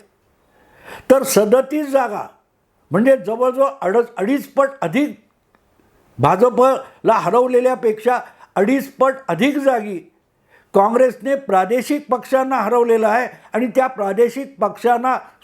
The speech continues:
सोबत घेऊनच काँग्रेसने इंडी आघाडी बनवलेली आहे.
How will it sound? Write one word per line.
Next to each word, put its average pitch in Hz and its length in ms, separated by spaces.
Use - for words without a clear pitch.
सोबत 220 420
घेऊनच 233 560
काँग्रेसने 233 560
इंडी 214 320
आघाडी 208 400
बनवलेली 240 640
आहे. 220 260